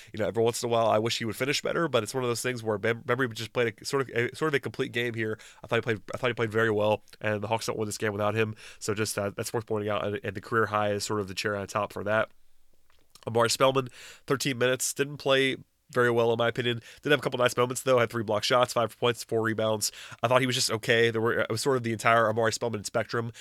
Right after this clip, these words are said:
He had a couple very, very nice highlight level plays. Also had a couple really, really frustrating moments defensively and on the glass. So you kinda see that every once in a while from him. I thought he was, he was,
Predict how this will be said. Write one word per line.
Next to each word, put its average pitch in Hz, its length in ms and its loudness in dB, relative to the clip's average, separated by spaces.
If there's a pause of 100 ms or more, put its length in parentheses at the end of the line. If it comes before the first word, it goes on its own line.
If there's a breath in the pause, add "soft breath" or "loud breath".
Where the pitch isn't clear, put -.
(160 loud breath)
He 110 60 -6
had 110 40 -6
a - 20 -8
couple 117 180 -2
very, 113 240 4
very 117 180 2
nice 110 220 -2
highlight 110 340 2
level 104 220 -2
plays. 120 400 0
Also 113 280 -4
had 107 60 0
a - 40 -6
couple 107 240 -4
really, 113 180 -2
really 107 220 -4
frustrating 113 460 -4
moments 107 300 -2
defensively 107 600 -4 (220 loud breath)
and 110 100 0
on 101 80 0
the 98 80 -8
glass. 104 460 2 (200 loud breath)
So 120 260 4
you 123 120 -2
kinda 143 220 2
see 139 140 0
that 120 60 4
every 113 140 4
once 107 160 -4
in 117 40 0
a - 20 4
while 107 80 0
from 107 120 -6
him. 110 80 0
I 107 120 2
thought 139 100 2
he 127 60 4
was, 120 100 0
he 123 140 -4
was, 127 160 -4